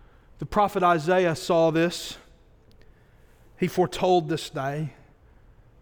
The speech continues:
In the fifty-third chapter of Isaiah, he says, "He was despised and rejected by men, a man of sorrows and acquainted with grief. And as one from whom men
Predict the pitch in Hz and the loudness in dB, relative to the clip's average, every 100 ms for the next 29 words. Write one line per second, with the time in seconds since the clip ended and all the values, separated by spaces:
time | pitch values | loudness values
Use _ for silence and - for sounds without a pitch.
0 | - 151 - 190 190 175 180 165 - 160 | -8 -4 0 0 -2 -2 0 -2 -2 -4
1 | 156 - 151 143 147 143 156 160 151 156 | -4 -4 -6 -4 -4 -2 0 2 0 -2
2 | 165 147 202 185 - 151 - - 180 190 | -6 -4 -2 -2 -4 -10 -10 -2 0 0
3 | 190 190 - - _ - _ _ - _ | -2 -6 -10 -18 _ -20 _ _ -20 _
4 | - _ - 170 156 135 180 175 175 135 | -20 _ -6 -2 -2 0 2 2 0 -6
5 | 139 143 151 147 139 131 - _ _ _ | -4 -4 -4 -4 -6 -10 -18 _ _ _
6 | _ _ _ _ - - - - 165 170 | _ _ _ _ -20 -20 -18 -4 2 4
7 | 202 214 214 208 - - 208 208 202 139 | 4 4 2 -2 -6 -6 -2 0 0 0
8 | 117 110 - - - - _ _ - - | -4 -10 -16 -20 -20 -20 _ _ -20 -20
9 | - _ 165 160 - 196 196 180 147 135 | -20 _ -4 -4 -4 0 2 0 -2 -4
10 | 180 170 147 139 - - - _ - - | 0 2 2 -4 -14 -20 -20 _ -20 -20
11 | _ - _ - - - - - - 160 | _ -20 _ -20 -20 -20 -20 -20 -8 -2
12 | 185 226 202 214 220 214 214 208 208 - | 2 2 2 2 2 0 0 0 -2 -2
13 | 180 175 175 180 180 175 | -2 0 0 0 -2 -6